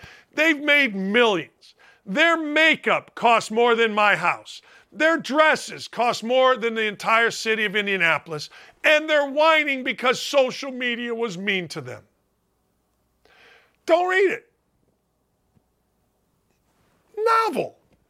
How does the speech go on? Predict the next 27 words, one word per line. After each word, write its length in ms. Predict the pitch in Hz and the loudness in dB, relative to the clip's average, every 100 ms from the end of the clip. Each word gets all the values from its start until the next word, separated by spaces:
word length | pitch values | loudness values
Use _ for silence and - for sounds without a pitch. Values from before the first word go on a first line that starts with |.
| _ _ - | _ _ 0
Don't 240 | 392 403 | 2 4
read 220 | 403 381 | 4 4
it. 160 | 214 - _ _ - | 2 -8 _ _ -14
You 120 | 233 | -4
gotta 220 | 285 262 | 0 0
post 340 | - 240 320 - | 0 0 0 -2
something, 300 | 339 381 370 | -4 -6 -2
post 340 | 277 415 - | 0 0 -2
something. 340 | 330 - - 110 _ _ 170 - | -4 -6 -8 -20 _ _ _ 0
Don't 280 | 254 269 330 | 2 2 2
read 220 | 392 381 | 2 2
it. 200 | 131 _ _ _ _ _ _ _ _ _ _ _ _ | -2 _ _ _ _ _ _ _ _ _ _ _ _
If 160 | 302 294 | -4 0
it's 160 | 233 | -2
gonna 240 | 151 349 392 | 0 0 2
upset 600 | 359 277 - 247 269 - | 2 0 -2 -2 -2 -4
you, 300 | 143 110 113 _ _ _ | -14 -16 -18 _ _ _
don't 260 | 135 160 208 | -2 -2 0
read 240 | 254 330 | 0 0
it. 140 | 220 - _ - | 0 -10 _ -8
If 160 | 175 | -8
it's 140 | 147 135 | -6 -8
gonna 260 | 151 175 | -2 0
amuse 500 | 196 269 320 359 277 | 2 2 2 2 2
you, 200 | 151 123 _ _ _ | -2 -14 _ _ _
read 320 | 240 302 294 | -2 2 2
it. 160 | 170 - | 0 -6